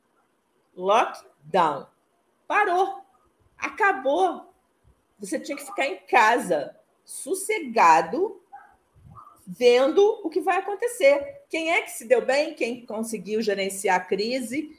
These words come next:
Quem tinha plano de contingência? Quem avaliava os riscos do seu negócio?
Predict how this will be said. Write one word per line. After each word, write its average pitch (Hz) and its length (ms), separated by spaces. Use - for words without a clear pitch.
Quem 233 220
tinha 240 400
plano 214 320
de 202 120
contingência? 220 1300
Quem 233 200
avaliava 220 760
os 208 160
riscos 220 500
do 185 80
seu 190 220
negócio? 226 920